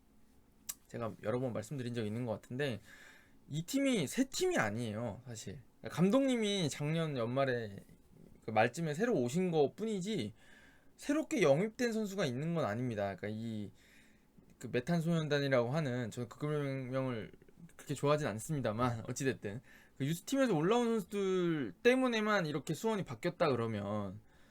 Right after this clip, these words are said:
대체 이 "정상빈은 메탄고에서 얼마나 잘했던 거야?" 라는 얘기가 막 절로 나오겠죠. 근데 저는 그것만으로 설명하려고 그러면 K리그를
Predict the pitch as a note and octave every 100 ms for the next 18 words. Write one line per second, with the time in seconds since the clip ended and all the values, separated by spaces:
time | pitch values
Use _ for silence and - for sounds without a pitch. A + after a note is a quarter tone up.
0 | - - - C#3 - F3 B2+ C3+ A#2+ F#2+
1 | - - _ - - _ - - - -
2 | C#3 D#3 F#3+ G3 F3+ E3+ D#3+ A2 - -
3 | B2 - F3+ F3+ D#3+ A2+ C#3 G3+ D3 C3+
4 | E3+ D3+ D#3 D3+ C3 B2+ C3+ C#3+ A2+ D3
5 | G3+ D#3 A2+ B2 F2+ G2 A2+ D#3 F#3+ F3
6 | - F3 D#4 E4 D#4 C4 A#3 G#3+ G3 F3+
7 | E3+ C#3+ A3+ C4 C4 A3+ F3 C3 A#2+ E3
8 | C#3+ B3+ D4 C4+ A#3 G3+ G3 F#3+ F3+ G3
9 | F#3+ C3+